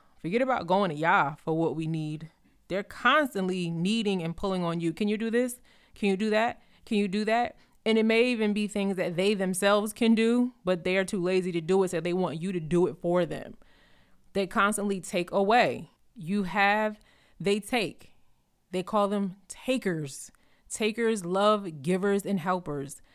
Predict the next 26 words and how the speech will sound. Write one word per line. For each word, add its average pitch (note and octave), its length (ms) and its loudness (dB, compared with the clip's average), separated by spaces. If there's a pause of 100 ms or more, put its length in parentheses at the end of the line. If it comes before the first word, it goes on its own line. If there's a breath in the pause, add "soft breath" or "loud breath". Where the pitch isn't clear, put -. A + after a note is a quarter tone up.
(140 soft breath)
They F#3 140 2
only A#3+ 240 0
take. B3+ 340 -4
They D#3 120 -4
take F3 260 -6
your D#3+ 120 -6
energy. F#3+ 400 -2
They F3 140 -4
take D#3 260 -8
your F#3 80 -10
time. F3+ 420 -4
You D#3 80 -6
take, D#3 280 -8
they, D#3 260 -8
they D3+ 140 -6
take E3 320 -6
your D#3 140 -2
resources. F3 800 -4 (420 loud breath)
They F3 200 0
take F3 420 -4
the D#3+ 600 -4
attention F#3 560 -2
off D#3 220 0
of C#3+ 120 -4
you. D3 220 -4
The, E3 260 -4